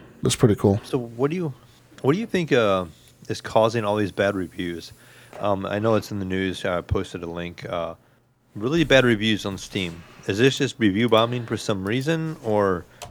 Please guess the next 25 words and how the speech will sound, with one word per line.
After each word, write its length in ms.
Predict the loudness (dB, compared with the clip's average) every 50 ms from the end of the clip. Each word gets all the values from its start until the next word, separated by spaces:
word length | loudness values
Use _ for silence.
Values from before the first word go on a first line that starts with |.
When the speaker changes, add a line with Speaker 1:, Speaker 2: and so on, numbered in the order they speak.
| -14 -10 -4 -4
Speaker 2:
is 120 | -2 0
there 120 | 0 -2 -2
something 320 | -2 -4 -6 -4 -4 -4
you 80 | -2 0
guys 220 | 0 2 0 0
don't 160 | -2 -4 -6 -6
particularly 420 | -12 -16 -12 -6 -4 -2 -2 0
like? 220 | 0 -2 -2 -4 -6 -14 -18 -16 -14 -10
You 60 | -6 -6
know, 40 | -6
people 280 | -4 -4 -4 -2 -2
are 20 | -2
not 120 | -2 -4
particularly 420 | -6 -8 -10 -6 -4 -2 -2 -2 -2
liking 280 | -2 -2 -2 -4 -6
about 200 | -4 -4 -6 -6
the 80 | -8 -10
game? 300 | -10 -8 -8 -8 -10 -10 -12 -16 -18 -20 -8 2
Speaker 1:
Yeah. 360 | 8 10 12 12 12 12 12
Speaker 2:
'Cause 280 | 10 6 0 -4 -4 -6 -10 -16 -20 -20 -12 -4 0
I 60 | 4
haven't 240 | 6 6 6 4 4
played 260 | 2 4 6 6 6
it 100 | 6 2
yet, 260 | -2 -2 -4 -4 -6